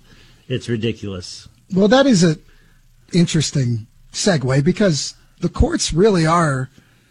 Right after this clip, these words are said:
Speaker 2: getting back to the way they used to be. There's
Speaker 1: Right.
Speaker 2: no, "Ah, we're not gonna pick a jury because of covid." I
Speaker 1: Yeah,
Speaker 2: mean, the,
Speaker 1: no,
Speaker 2: the,
Speaker 1: I, I
Speaker 2: the
Speaker 1: was supposed to
Speaker 2: floodgates
Speaker 1: be
Speaker 2: are
Speaker 1: in
Speaker 2: kinda
Speaker 1: trial
Speaker 2: open.
Speaker 1: today,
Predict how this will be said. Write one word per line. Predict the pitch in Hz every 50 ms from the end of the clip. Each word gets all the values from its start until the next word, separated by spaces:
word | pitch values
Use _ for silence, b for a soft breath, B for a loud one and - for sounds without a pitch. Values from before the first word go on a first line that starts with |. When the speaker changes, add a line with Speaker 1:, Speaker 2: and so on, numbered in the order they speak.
| b b b b b b b b
Speaker 2:
getting | 127 120 156 165 185 180 147 -
back | - 147 151 165 180 175 -
to | - 170 151 135 135 131 - _ _ -
the | - 139
way | 143 156 156 165
they | 156 151
used | 139 139 156 214 - - -
to | 143
be. | 117 117 117 117
There's | 120 139 165 165 -
Speaker 1:
Right. | 160
Speaker 2:
no, | 160 175 175 180 180 175 151 139 b b b b b b b b -
"Ah, | 175 185 185 180 165 - B B B B B B B B B
we're | - 170 180
not | 185 180 170
gonna | - 170 143
pick | - - 170 -
a | 151
jury | 120 113 147 151 151 151 147 147 143
because | 127 131 - - 139 127
of | 123 -
covid." | - - 185 185 170 151 160 151 151 147 131 117 - _ - 147
I |
Speaker 1:
Yeah, | 131 135 135 120
Speaker 2:
mean, | 110 107
the, | -
Speaker 1:
no, | 123 131 139
Speaker 2:
the, | 127
Speaker 1:
I, | 117 127 151 180 156 - - - -
I | 131 156 190
Speaker 2:
the | 208
Speaker 1:
was | 185 156
supposed | 202 214 - 190
to | 208
Speaker 2:
floodgates | 214 208 196 180
Speaker 1:
be | 180
Speaker 2:
are | 180 170 190
Speaker 1:
in | 170
Speaker 2:
kinda | 175
Speaker 1:
trial | - 175 180 180 170 147
Speaker 2:
open. | 139 -
Speaker 1:
today, | - 147 139 156 180 180 139 113 120 117 -